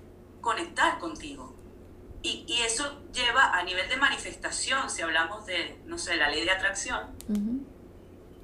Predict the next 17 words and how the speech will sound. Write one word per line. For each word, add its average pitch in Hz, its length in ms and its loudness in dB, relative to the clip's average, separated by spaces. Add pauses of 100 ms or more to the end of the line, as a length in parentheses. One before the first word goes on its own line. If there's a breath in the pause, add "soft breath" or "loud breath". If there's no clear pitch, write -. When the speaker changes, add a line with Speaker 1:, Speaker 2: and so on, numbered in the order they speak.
Speaker 1:
que - 100 2
atraes 208 520 2
personas 247 800 -2 (200)
que 220 120 -4
te 214 160 -4
van 262 180 6
a 349 60 8
abrir 330 260 0
puertas, - 640 -4 (1160)
porque 226 320 0
quieren 311 400 2
conectar 208 460 2
contigo, 175 460 -4
quieren 311 440 2
vibrar 185 420 2
contigo. 156 440 -6
Entonces, 214 520 -2